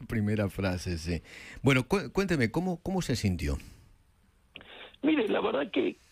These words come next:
Speaker 2: eh, muy cómodo, muy cómodo, y nosotros teníamos un, un objetivo muy claro. Eh, acá lo que hay que comprender es qué es lo que va a buscar cada uno al debate. Si usted se fija, había una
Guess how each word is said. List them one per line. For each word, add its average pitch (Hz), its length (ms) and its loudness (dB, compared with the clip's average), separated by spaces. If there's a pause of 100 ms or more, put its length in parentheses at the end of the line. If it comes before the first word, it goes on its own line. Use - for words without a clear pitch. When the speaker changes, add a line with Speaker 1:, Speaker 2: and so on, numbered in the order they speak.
(160)
Speaker 2:
eh, 160 720 2
muy 170 240 0
cómodo, 175 580 0 (340)
muy 160 220 -2
cómodo, 156 560 0 (420)
y 147 640 2
nosotros 185 400 0
teníamos 165 520 0
un, 151 280 -2
un 160 160 -2
objetivo 160 500 0
muy 151 200 -2
claro. 123 680 2
Eh, - 40 -4 (380)
acá - 200 0
lo 196 120 2
que 175 100 0
hay 160 60 -4
que - 120 -8
comprender - 500 0
es 170 160 -4
qué 160 120 0
es 160 40 2
lo 151 140 2
que 117 560 0 (360)
va 147 100 4
a - 20 4
buscar 139 400 0
cada 123 160 2
uno 135 240 2
al 107 80 0
debate. 107 480 -2 (1000)
Si - 60 0
usted 190 280 0
se 185 140 2
fija, 202 600 2
había 147 460 2
una 131 420 2